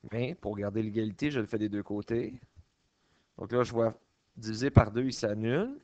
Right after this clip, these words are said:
Il me reste juste x. Et de l'autre côté, quatre divisé par deux, c'est deux. Donc, ta réponse finale ici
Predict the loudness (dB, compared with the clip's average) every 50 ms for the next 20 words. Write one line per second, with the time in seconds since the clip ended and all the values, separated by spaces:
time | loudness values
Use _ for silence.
0 | _ -12 -12 -10 -6 -4 -4 -4 -2 -4 -6 -8 -8 -12 _ _ -6 -4 -4 -4
1 | -8 -12 -16 -16 -16 -18 -20 _ _ _ _ _ _ _ _ _ _ 2 2 2
2 | 4 4 4 6 6 4 2 2 0 -2 -2 0 -2 -2 -2 -2 -4 -8 _ _
3 | -6 2 2 2 2 2 -2 -6 -4 -2 0 2 2 0 0 0 0 0 0 0
4 | -4 _ _ -18 -14 -12 -6 -4 -4 -4 -4 -6 -8 -6 -6 -6 -6 -8 -12 -12
5 | -4 -2 0 0 0 -2 -6 -10 -16 -14 -12 -12 -12 -14 _ _ _ _ _ _
6 | _ _ _ _ _ _ _ _ -6 -6 -4 -2 -2 -2 -2 -2 -6 -8 -8 -8
7 | -10 -6 -4 -2 -2 -2 -4 -6 -10 -12 -10 -10 -10 -10